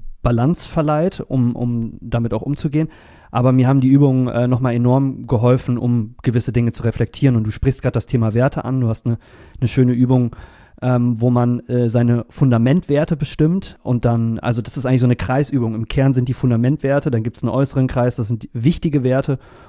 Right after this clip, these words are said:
und dann gibt's noch einen äußeren Kreis und das Werte des bisherigen Lebens. Und da kann man für sich in Kurzform,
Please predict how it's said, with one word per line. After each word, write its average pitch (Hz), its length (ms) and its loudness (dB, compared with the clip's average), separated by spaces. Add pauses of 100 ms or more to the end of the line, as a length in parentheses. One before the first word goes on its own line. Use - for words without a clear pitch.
und 123 100 0
dann 127 80 4
gibt's 131 180 0
noch 147 160 2
einen 165 100 2
äußeren 143 320 0
Kreis 135 260 0
und 123 60 2
das 113 200 0
Werte 127 280 2
des 113 160 -4
bisherigen 123 520 0
Lebens. 104 400 -2 (320)
Und - 80 -6
da 123 80 2
kann 127 140 2
man 131 100 4
für 127 160 2
sich 135 380 2 (360)
in 123 140 0
Kurzform, 135 840 0